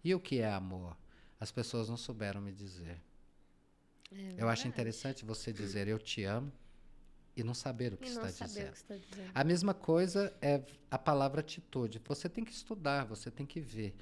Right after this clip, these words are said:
Speaker 1: até que ponto que uma palavra, ela de-, é,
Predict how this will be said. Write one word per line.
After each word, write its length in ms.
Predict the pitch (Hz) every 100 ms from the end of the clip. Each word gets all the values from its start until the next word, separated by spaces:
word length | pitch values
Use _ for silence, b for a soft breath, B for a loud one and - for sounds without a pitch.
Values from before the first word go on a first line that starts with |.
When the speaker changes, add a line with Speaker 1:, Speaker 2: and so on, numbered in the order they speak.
| B -
Speaker 1:
até 240 | 110 139
que 140 | -
ponto 420 | 143 - 120 - -
que 360 | - 113 92 B B B B B
uma 160 | 120 123
palavra, 840 | 120 113 107 110 110 98 98 90 - -
ela 320 | 117 113 110 107
de-, 260 | 98 110 - - - B B -
é, 540 | 107 107 104 101